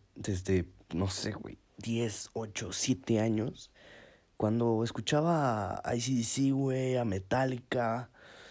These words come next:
a Guns N' Roses, que es mi banda favorita, güey, este, siempre, siempre, siempre aquí en mi casa, bueno, en casa de mis papás, güey, hay un pasillo muy largo, güey.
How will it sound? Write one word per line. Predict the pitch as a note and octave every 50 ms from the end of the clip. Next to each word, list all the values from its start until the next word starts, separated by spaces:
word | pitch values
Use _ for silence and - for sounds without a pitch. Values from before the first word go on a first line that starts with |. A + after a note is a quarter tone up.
| - - -
a | - A2+
Guns | A#2+ A2+ G#2 - C#3 C#3 C#3+ E3 E3+ D#3 -
N' | C#3 B2 A#2 A#2
Roses, | A#2+ C3+ C#3 C#3 C#3 C#3 C#3+ D3 D3 C#3+ - - - - - -
que | - A#2+ A2+ - B2
es | A#2 B2
mi | C3 B2+
banda | A#2+ A#2 A2+ A#2
favorita, | A2 G#2+ - F#2+ G#2 - C#3+
güey, | C#3+ C3+ D3 F#3 G#3+ - _ _ _ _ _ _ _ _ _ _ - - - - - - _
este, | - - G2 F#2+ - - - G#2+ G2+ F2+ - -
siempre, | - - - - A2 A2+ A#2+ A#2+ A2+ - A#2 A2 C#3+ F3+
siempre, | F#3 - - A#2 G#2+ A#2 B2 - C3+
siempre | C3 - A#2+ B2 C3 C3+
aquí | B2+ - -
en | A#2+ A#2
mi | B2 A#2+
casa, | - G#2+ G#2+ A2+ - C#3 D#3 E3 -
bueno, | - A2+ G#2 G2+ G2+
en | F#2+
casa | F#2+ A2+ G#2 - B2
de | B2
mis | B2+ B2
papás, | - B2 - G2 A2+ A#2+ A#2+
güey, | B2 C3 D#3+ - - - - - - - - -
hay | - - A2+ B2+
un | C3+ C3 C3
pasillo | C3+ A2+ A2+ - A#2 G#2 G#2+
muy | G#2+ A#2 B2 B2 B2
largo, | C3 D3 D#3+ E3 C3+ - - G2+
güey. | - - -